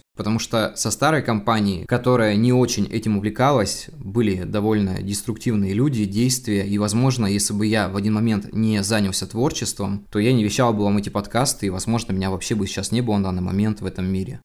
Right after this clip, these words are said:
Ну, давайте не будем о грустном и продолжим дальше. Как вы начали свой путь в писательстве и что вдохновляло вас на этот выбор?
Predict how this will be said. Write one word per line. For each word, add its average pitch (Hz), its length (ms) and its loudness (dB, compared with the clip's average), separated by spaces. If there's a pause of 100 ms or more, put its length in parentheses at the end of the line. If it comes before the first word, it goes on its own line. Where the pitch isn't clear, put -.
(140)
Ну, 185 80 2
давайте 139 360 2
не 113 40 4
будем 113 220 4
о 107 60 2
грустном 131 420 2
и 120 340 0
продолжим 107 600 0
дальше. 95 480 -4 (260)
Как 165 200 4
вы 135 80 2
начали 147 300 2
свой 113 240 0
путь 196 200 0
в - 40 -18
писательстве 123 640 0
и 110 100 -4
что 156 240 -2
вдохновляло 113 560 2
вас 123 240 2
на 110 60 0
этот 104 260 -4
выбор? 101 300 0